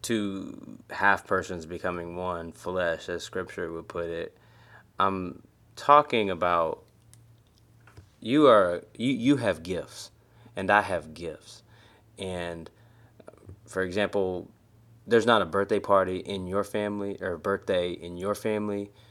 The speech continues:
and in mine that you fail to recognize, that you fail to send a card to, that you fail to say, "Hey, it's your brother's <laughs> birthday," and I forgot my own brother's birthday and haven't done anything for it. And you're like, "You need to send him a gift." I'm very good planning, like, for,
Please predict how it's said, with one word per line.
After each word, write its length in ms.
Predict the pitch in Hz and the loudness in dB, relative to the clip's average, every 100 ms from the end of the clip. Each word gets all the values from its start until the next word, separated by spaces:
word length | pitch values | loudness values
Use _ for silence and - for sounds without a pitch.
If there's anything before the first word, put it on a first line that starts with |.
| - - _ _ _ _ - | -20 -20 _ _ _ _ 0
and 300 | 160 190 175 | 4 6 8
in 140 | 156 | 6
mine 480 | 147 147 113 78 78 _ _ _ - | 6 4 0 -4 -14 _ _ _ -4
that 140 | 107 | -2
you 120 | 110 | -2
fail 320 | 98 - 107 104 | -2 4 4 4
to 140 | 101 | 0
recognize, 600 | 92 95 92 82 78 - | -2 -2 -4 -8 -12 -14
that 160 | 85 - | -14 -14
you 60 | |
fail 380 | - - 98 95 | -8 -2 0 0
to 180 | - 87 | -4 -6
send 240 | - 98 | -4 -4
a 40 | 85 | -6
card 420 | - 95 92 90 | -4 -2 -2 -4
to, 180 | 85 80 | -10 -10
that 200 | 80 - | -10 -12
you 60 | |
fail 300 | 85 95 92 90 | -8 -4 -4 -4
to 200 | 90 82 - - - | -8 -10 -16 -20 -20
say, 340 | - 95 90 85 - | -8 -2 -2 -2 -6
"Hey, 240 | 107 117 | -2 -2
it's 140 | 101 | -2
your 80 | 95 | -4
brother's 260 | 95 95 92 | -4 -4 -6
<laughs> 60 | - | -8
birthday," 300 | 92 - 101 | -4 0 0
and 80 | |
I 60 | 80 | 0
forgot 260 | 87 87 82 | -4 -2 0
my 80 | |
own 180 | 87 113 | 0 2
brother's 320 | 104 95 90 | 2 -2 -4
birthday 460 | 80 90 85 - - - - - | -6 -6 -6 -10 -12 -20 -20 -16
and 100 | 82 | -6
haven't 220 | 92 95 | -4 -2
done 200 | 90 92 | -4 -6
anything 300 | 90 80 80 | -8 -10 -12
for 240 | 73 80 80 | -10 -8 -8
it. 160 | - - | -10 -14
And 100 | 90 | -12
you're 120 | 87 | -10
like, 220 | 80 - - _ - | -10 -12 -16 _ -14
"You 140 | 107 | -8
need 120 | 104 | -6
to 60 | 92 | -6
send 180 | 101 92 | -8 -8
him 60 | |
a 60 | 82 | -10
gift." 160 | 80 - - | -12 -16 -4
I'm 160 | 143 175 | -2 6
very 240 | 160 160 | 8 8
good 220 | 143 135 | 8 4
planning, 540 | - 120 120 135 151 156 _ _ _ _ - | 2 2 4 4 2 -4 _ _ _ _ 4
like, 280 | 113 107 | 4 4
for, 360 | - 107 101 - | 2 2 2 -4